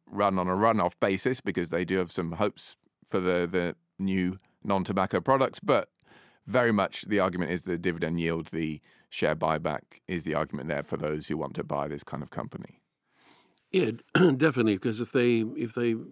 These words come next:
Speaker 2: manage to reinstate that and, uh, keep it going for any length of time, it's, it's conceivable that you could actually get a free carry on the stock if you held it for about eight years, you know, given the effect of compound interest rates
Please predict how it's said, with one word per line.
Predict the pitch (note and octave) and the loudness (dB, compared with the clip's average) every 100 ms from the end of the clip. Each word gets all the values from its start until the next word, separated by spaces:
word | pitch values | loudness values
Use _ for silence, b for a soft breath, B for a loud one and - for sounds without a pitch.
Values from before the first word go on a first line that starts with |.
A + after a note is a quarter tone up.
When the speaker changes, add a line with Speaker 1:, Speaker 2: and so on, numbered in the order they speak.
| - | -4
Speaker 2:
manage | C3+ B2+ G#2 | 0 0 0
to | - | 0
reinstate | A2 A2 G2+ - A#2+ A#2+ G2+ | 0 2 0 -4 -2 -2 -4
that | F2 F2+ - | -8 -10 -12
and, | G2 F#2 G2 | -10 -8 -6
uh, | F#2+ F#2+ - | -6 -6 -10
keep | - B2 - | -4 -2 -2
it | A#2+ | -4
going | - A2+ G2 F#2 D#2+ | -4 -2 -2 -6 -8
for | - A2+ | -4 -2
any | G#2 | 0
length | G2 G2+ F#2 | -2 -4 -6
of | G#2+ | -8
time, | - B2 G2+ | -4 -2 -2
it's, | G2 G2+ - - - | -2 -4 -10 -14 -10
it's | A2 | -12
conceivable | - A#2+ G2 C#3 G#2+ G2 F#2 | -4 -4 0 2 2 -2 -4
that | F#2 A2 | -4 -4
you | C3 | -4
could | A2+ | -2
actually | G#2 G#2+ - G#2 | -4 -4 -4 0
get | G2+ | 0
a | F#2+ | -2
free | - G#2+ | -2 -2
carry | F2+ A2+ A2+ A#2+ | -2 -2 2 2
on | F#2 | 0
the | F2 | -4
stock | - A2 G2+ | -6 -8 -8
if | G2 - | -8 -6
you | F2+ | -2
held | G#2 G2+ | -2 -2
it | F2+ | -2
for | G2 | -6
about | F2 F#2 F#2+ | -4 -6 -4
eight | G2 F#2+ | -6 -4
years, | G#2 A2+ G2 E2+ | -2 0 0 -2
you | F#2+ | -6
know, | F2+ | -4
given | F2 F#2 F#2 | -6 -6 -4
the | F2+ | -4
effect | - F#2+ - G2+ | -4 -8 -8 -14
of | - | -12
compound | - F#2 F2 F2 F2+ | -8 -8 -6 -6 -4
interest | G2+ - G2 - | -6 -6 -10 -8
rates | F2 D#2+ - | -10 -12 -14